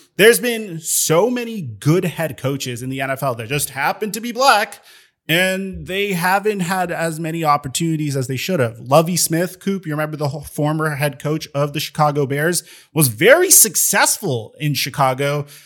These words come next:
was the most recent head coach to take him to the Super Bowl. And before you know it, uh, out of nowhere, after a fairly decent year, he was fired for, he was fired, and the Chicago Bears have been going through a cascade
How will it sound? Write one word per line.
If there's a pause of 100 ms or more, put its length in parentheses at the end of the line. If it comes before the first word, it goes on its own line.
(100)
was
the
most
recent
head
coach
to
take
him
to
the
Super
Bowl. (420)
And (220)
before
you
know
it,
uh,
out
of
nowhere,
after
a
fairly
decent
year,
he
was
fired
for, (200)
he
was
fired,
and
the
Chicago
Bears
have
been (320)
going
through
a
cascade